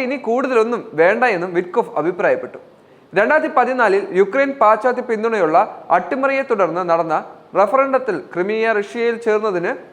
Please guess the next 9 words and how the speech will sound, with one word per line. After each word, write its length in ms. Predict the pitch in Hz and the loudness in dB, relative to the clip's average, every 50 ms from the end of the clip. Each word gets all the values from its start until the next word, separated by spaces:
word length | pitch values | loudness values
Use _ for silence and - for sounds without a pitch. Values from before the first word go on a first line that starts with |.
| - - - 180 | -12 -4 -2 0
അനുകൂലമായി 580 | 190 226 254 262 277 269 262 254 233 208 202 - - - | 0 0 0 0 0 0 0 2 0 0 0 0 0 2
അവിടുത്തെ 280 | 170 190 214 214 226 233 185 | 2 2 2 0 -2 -2 -2
ജനങ്ങൾ 240 | 208 202 208 208 202 156 147 | -2 -2 -2 -2 -2 -2 -2
വോട്ട് 220 | 151 175 190 - 185 - | -2 -2 -2 -4 -6 -10
ചെയ്തിരുന്നു. 320 | 127 110 117 113 113 117 - - - - _ _ _ _ _ _ - | -10 -10 -10 -12 -12 -16 -18 -20 -20 -20 _ _ _ _ _ _ -2
രണ്ടായിരത്തി 340 | 160 165 180 202 202 214 214 | 0 2 2 2 2 2 2
ഇരുപത്തിരണ്ടിലെ 480 | 214 226 226 226 220 202 175 170 190 226 - - - - - | 2 2 2 0 -2 -2 -2 -2 -2 -2 -4 -10 -16 -8 0
ശരത്കാലത്തിൽ 760 | - 190 196 226 233 - - 262 262 254 240 202 - 175 180 214 - - - - - - - | 2 2 2 2 0 -2 0 2 2 2 2 -2 -2 -4 -4 -6 -8 -16 -20 -20 -6 -2 0
ഡൊനെറ്റ്സ്ക്, 520 | 180 196 226 254 254 254 - - - 196 | 2 2 2 0 0 -2 -4 -2 0 0